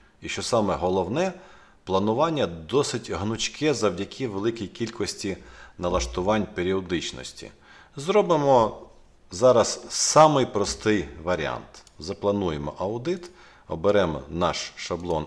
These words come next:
аудиту, оберемо наші два магазини, які ми з вами робили, або які ми з вами бачили.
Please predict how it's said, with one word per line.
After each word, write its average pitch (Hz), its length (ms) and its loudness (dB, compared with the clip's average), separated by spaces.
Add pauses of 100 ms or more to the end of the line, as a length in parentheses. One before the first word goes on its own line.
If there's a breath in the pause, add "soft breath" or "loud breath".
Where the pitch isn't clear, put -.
аудиту, 123 640 -6 (1000 loud breath)
оберемо 95 640 6 (180)
наші 95 380 0
два 80 300 2
магазини, 95 720 -4 (480)
які 98 300 -12
ми 95 120 -6
з 87 80 -10
вами 87 340 -4 (520 loud breath)
робили, 85 580 -2 (160)
або 76 360 -8
які 76 240 -10
ми 85 100 -4
з 78 60 -8
вами 85 220 -2
бачили. 76 500 -2